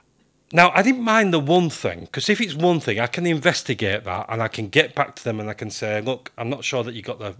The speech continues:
right end of the stick there." But this endless list. And you'd always, your heart would sink when either they've got a flip chart or a filofax or something in their hand, and you just think, "Oh, no." But I would listen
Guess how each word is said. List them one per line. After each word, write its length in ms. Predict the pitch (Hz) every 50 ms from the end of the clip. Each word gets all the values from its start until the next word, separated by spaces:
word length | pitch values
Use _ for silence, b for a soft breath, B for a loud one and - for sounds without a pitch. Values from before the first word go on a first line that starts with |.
| -
right 180 | 110 107 110 104
end 160 | 104 101 87
of 60 | -
the 60 | 95
stick 260 | - - - 143 - 107
there." 180 | 98 90 82 - B B B B B B B B B B
But 160 | - 139 139
this 200 | 139 131 123 - - - _ _ _ -
endless 640 | 151 165 165 160 147 135 113 113 107 98 - - -
list. 420 | 110 104 - - - - - - B B B B B B
And 100 | 120 139
you'd 140 | 165 165 180
always, 640 | 180 196 202 202 196 202 190 175 139 - - - b b b b b b
your 140 | - 135 -
heart 200 | 196 202 190 165
would 160 | 160 160 -
sink 400 | - - - 165 151 127 107 -
when 140 | 123 117 123
either 180 | 127 120 113
they've 160 | 120 120 117
got 140 | - 156 143
a 100 | 127 -
flip 300 | - - - 151 - -
chart 380 | - - - 113 101 104 117 110
or 220 | 104 107 107 104
a 20 | 98
filofax 840 | - - - 135 131 127 113 113 101 - - 113 110 - - -
or 120 | 120 107 107
something 500 | - - - - 180 175 160 135 170 151
in 160 | 151 147 143
their 120 | 139 135
hand, 300 | 110 123 117 113 113 107
and 120 | 101 107 107
you 80 | 117
just 180 | 113 139 135 -
think, 200 | - 156 147 139 -
"Oh, 300 | - 170 175 170 160 147
no." 640 | 131 120 117 120 127 143 156 156 139 120 104 98 92 - B B B B B B B B B B B B B B _
But 140 | 147 156
I 120 | 151 156 170
would 220 | 165 165 156 135
listen 560 | 151 151 196 185 - - 151 127 104 98 87